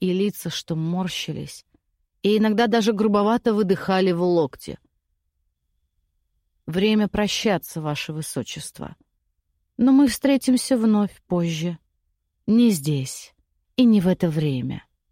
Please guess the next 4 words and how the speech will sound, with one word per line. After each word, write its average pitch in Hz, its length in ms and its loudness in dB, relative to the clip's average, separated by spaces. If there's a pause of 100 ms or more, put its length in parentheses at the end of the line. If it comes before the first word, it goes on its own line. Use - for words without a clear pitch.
(920)
Интересно, 220 840 4
понравится 226 640 2
ли 262 120 4
богине 180 680 2